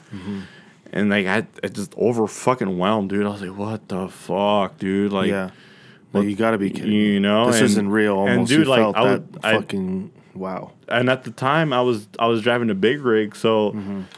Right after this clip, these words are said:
Speaker 2: I'm emotional as fuck, and I'm driving a fucking, a forty ton truck. Like,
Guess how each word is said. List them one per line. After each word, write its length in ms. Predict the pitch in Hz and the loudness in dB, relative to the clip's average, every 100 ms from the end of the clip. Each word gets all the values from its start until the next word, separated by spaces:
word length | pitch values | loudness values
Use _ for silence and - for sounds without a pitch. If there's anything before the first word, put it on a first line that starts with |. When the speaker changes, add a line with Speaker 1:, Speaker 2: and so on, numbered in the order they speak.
| - - | -8 -2
Speaker 2:
I'm 140 | 131 | 2
emotional 580 | 123 123 139 139 135 113 | 4 4 2 2 2 2
as 100 | 101 | 0
fuck, 440 | - 165 175 156 - | 0 2 2 0 -6
and 160 | 123 123 | -2 0
I'm 100 | 123 | 2
driving 320 | 139 143 120 | 2 2 0
a 60 | |
fucking, 680 | 107 143 139 123 113 104 95 | -2 -2 -2 -2 0 0 0
a 60 | 101 | -2
forty 320 | - 139 135 | 0 2 2
ton 220 | - 143 113 | 0 -2 0
truck. 320 | 165 170 165 | 0 0 0
Like, 260 | 131 104 | -2 -2